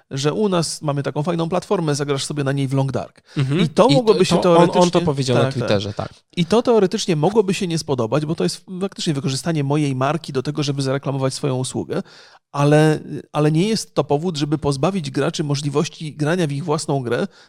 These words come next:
Speaker 1: na takim sprzęcie, na którym s-, chcą. To jest, i to, to
Speaker 2: E,
Speaker 1: jedno z
Speaker 2: z-,
Speaker 1: drugim
Speaker 2: ale,
Speaker 1: się nie
Speaker 2: ale
Speaker 1: wiąże.
Speaker 2: zobacz, z drugiej strony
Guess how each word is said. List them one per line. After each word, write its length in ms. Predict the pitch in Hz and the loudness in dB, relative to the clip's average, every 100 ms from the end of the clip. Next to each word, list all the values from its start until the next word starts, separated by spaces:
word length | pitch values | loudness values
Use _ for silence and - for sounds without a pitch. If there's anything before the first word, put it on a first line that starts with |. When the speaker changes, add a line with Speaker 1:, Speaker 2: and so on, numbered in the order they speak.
| - | -6
Speaker 1:
na 100 | 147 | -2
takim 240 | 160 196 | -2 -2
sprzęcie, 340 | 165 170 165 160 | -2 -4 -2 -4
na 80 | |
którym 240 | 160 185 208 | -4 -6 -6
s-, 140 | - | -8
chcą. 400 | - - 240 143 - - _ | -10 -4 -2 -2 -6 -18 _
To 100 | - | -4
jest, 260 | 156 160 - - - | -2 -2 -6 -12 -14
i 360 | 151 156 160 175 | -10 -8 -10 -8
to, 160 | 175 165 | -8 -6
to 120 | 165 | -6
Speaker 2:
E, 120 | 185 | -6
Speaker 1:
jedno 280 | 185 190 202 | 0 2 2
z 40 | |
Speaker 2:
z-, 40 | 160 | 0
Speaker 1:
drugim 220 | 185 139 | 0 2
Speaker 2:
ale, 120 | 143 | 2
Speaker 1:
się 40 | 185 | 2
nie 80 | 185 | 2
Speaker 2:
ale 60 | 147 | 2
Speaker 1:
wiąże. 100 | 143 151 | 2 2
Speaker 2:
zobacz, 160 | 123 | 0
z 80 | 120 | 0
drugiej 260 | 143 165 165 | -2 -2 -2
strony 440 | - 117 98 | -2 -4 -4